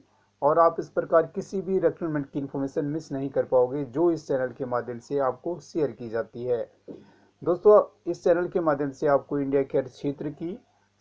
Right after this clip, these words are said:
सरकारी नौकरी की information व update सबसे पहले दी जाती है। आज की भर्ती के लिए दोस्तों, आप India में कहीं से भी apply कर सकते हैं। यदि आप दसवीं पास, बारहवीं पास या graduate हैं, तो इस भर्ती के लिए दोस्तों आप apply कर सकते हैं।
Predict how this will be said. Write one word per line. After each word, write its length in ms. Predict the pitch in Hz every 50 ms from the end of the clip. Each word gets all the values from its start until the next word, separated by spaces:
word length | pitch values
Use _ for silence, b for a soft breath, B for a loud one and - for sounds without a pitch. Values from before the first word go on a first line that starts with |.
| _ -
सरकारी 360 | 185 165 170 208 196 196 208
नौकरी 260 | 185 170 147 147 147
की 140 | 139 - 160
information 500 | 143 139 - 151 143 139 135 - 156 143
व 140 | 143 139 135
update 320 | 123 120 120 135 135 131
सबसे 480 | - - - 170 151 - - - 190 180
पहले 320 | 180 - 139 135 147 160 151
दी 180 | 131 123 131 123
जाती 360 | 117 123 117 - - 131 123
है। 240 | 135 151 190 262 - _ _ - -
आज 200 | 143 156 160 -
की 140 | - 196 196
भर्ती 320 | 165 170 147 147 - 151
के 60 | 139
लिए 100 | 143 139
दोस्तों, 340 | 135 135 131 131 - 151 143
आप 160 | 135 131 -
India 220 | 139 135 131 135 131
में 140 | 131 135 135 - -
कहीं 240 | 147 143 160 175 180
से 160 | 147 - 185
भी 100 | 156 170
apply 240 | 165 160 170 165 160
कर 140 | 160 165 151
सकते 300 | 147 156 143 - - 165
हैं। 160 | 175 196 240 262 b b b b b b b b b -
यदि 180 | 147 139 170
आप 140 | 170 170 151
दसवीं 280 | 139 170 151 - 208 185
पास, 260 | - 180 170 170 156
बारहवीं 300 | 139 143 147 156 165 160
पास 260 | - 160 156 - -
या 60 | 165 139
graduate 400 | 135 135 143 139 139 143 143 160
हैं, 160 | 170 175 170
तो 80 | - 170
इस 120 | 170 156
भर्ती 280 | 139 139 139 135 - 143
के 60 | 131
लिए 100 | 135 135
दोस्तों 280 | 127 135 127 - 151 139
आप 120 | 131 -
apply 260 | 135 123 - 139 135
कर 140 | 135 139 131
सकते 300 | 131 - 123 - - -
हैं। 220 | 147 156 190 240